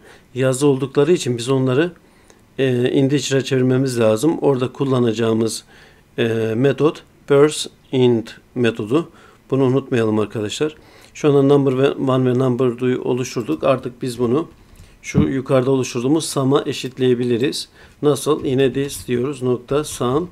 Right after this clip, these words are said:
Ondan sonra eşittir, e, num one plus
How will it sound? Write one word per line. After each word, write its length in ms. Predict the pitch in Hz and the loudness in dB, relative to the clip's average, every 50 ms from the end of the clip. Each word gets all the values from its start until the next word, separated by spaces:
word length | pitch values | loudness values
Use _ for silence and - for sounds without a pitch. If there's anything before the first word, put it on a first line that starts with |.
| - - - - - - - - - - _ _ _ _ | -12 -20 -20 -20 -20 -20 -20 -20 -20 -20 _ _ _ _
Ondan 300 | - 147 143 135 127 120 | 0 2 2 4 2 0
sonra 540 | 113 - - 120 117 120 131 147 156 151 151 - - _ _ _ - | 0 -2 -4 -2 0 0 2 2 0 0 -4 -10 -20 _ _ _ -4
eşittir, 760 | 147 143 123 - - 110 - - - 135 143 160 156 - - _ _ _ _ _ _ _ - _ _ _ _ _ _ - | -4 -2 -2 -2 -6 -6 -8 -6 -2 -2 0 0 -2 -6 -12 _ _ _ _ _ _ _ -20 _ _ _ _ _ _ -6
e, 60 | 123 | -4
num 540 | 117 117 117 117 131 139 147 143 135 120 110 | -2 0 0 2 2 2 2 2 2 2 2
one 200 | 113 123 151 180 175 - - - - - - - - - - - - - - - - - - - - - - - - - | 0 0 0 -2 -4 -10 -16 -20 -20 -20 -20 -20 -20 -20 -20 -20 -20 -20 -20 -20 -20 -20 -20 -18 -18 -20 -20 -20 -14 -6
plus 400 | - 147 131 139 151 - - - | -2 -2 -2 -2 -4 -6 -10 -12